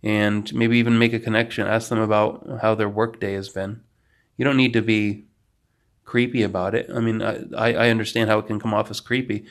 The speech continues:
but you also don't need to analyze it. If someone thinks you're creepy for asking how their day is, then that sounds like it's their problem.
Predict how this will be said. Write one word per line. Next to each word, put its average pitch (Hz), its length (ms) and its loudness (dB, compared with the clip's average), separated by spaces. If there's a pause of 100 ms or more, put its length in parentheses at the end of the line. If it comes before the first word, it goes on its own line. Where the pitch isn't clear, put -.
(120)
but 123 80 0
you 135 60 8
also 165 200 6
don't 120 160 6
need 113 140 4
to 104 80 -2
analyze 101 500 -2
it. - 220 -10 (540)
If 123 100 -2
someone 156 240 6
thinks 135 220 2
you're 120 80 2
creepy 120 360 0
for 104 200 -2
asking 110 320 0
how 107 140 0
their 98 140 -4
day 113 220 4
is, 98 240 -4 (400)
then 107 600 0 (220)
that 117 180 0
sounds 135 260 4
like 107 140 2
it's 101 120 -8
their 95 140 -4
problem. 98 540 -2